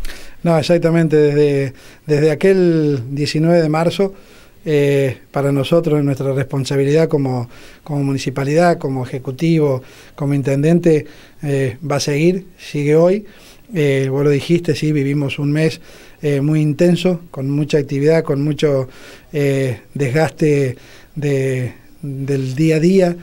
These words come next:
pero bueno, <clears throat> realmente felicitar y tener un, el equipo que me acompaña, eh,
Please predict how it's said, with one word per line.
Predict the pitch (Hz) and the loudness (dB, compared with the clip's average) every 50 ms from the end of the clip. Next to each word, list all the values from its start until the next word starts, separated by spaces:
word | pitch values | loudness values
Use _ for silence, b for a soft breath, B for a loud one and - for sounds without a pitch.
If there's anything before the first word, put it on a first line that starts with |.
| B B B B B B - - | B B B B B B -12 0
pero | - 165 160 165 | 0 2 4 6
bueno, | 180 185 175 156 - - 262 | 4 4 2 0 0 2 2
<clears throat> | - 185 170 | 4 4 4
realmente | 160 175 170 170 170 175 185 170 175 170 156 151 143 135 123 113 - | 4 4 2 4 4 2 2 2 2 2 4 4 2 0 -2 -6 -4
felicitar | - 151 143 139 120 139 135 - 175 175 175 | -4 -2 -2 -2 -4 -4 -2 0 2 4 4
y | 175 | 4
tener | 170 151 135 143 156 151 156 | 2 0 -2 0 0 0 0
un, | 156 147 135 127 B B B B B B B B | 0 0 -2 -4 B B B B B B B B
el | 151 143 | -2 -2
equipo | 143 131 - 160 147 143 156 | -2 0 0 -2 -2 0 0
que | 139 135 | -2 0
me | 135 131 | -4 -4
acompaña, | 120 139 131 131 135 151 160 160 160 160 151 139 123 120 B B B B B B B B - | -4 -4 -6 -2 0 0 0 2 2 0 0 -2 -4 -6 B B B B B B B B -8
eh, | 165 143 135 135 135 127 107 | -6 -4 -2 -2 -4 -4 -6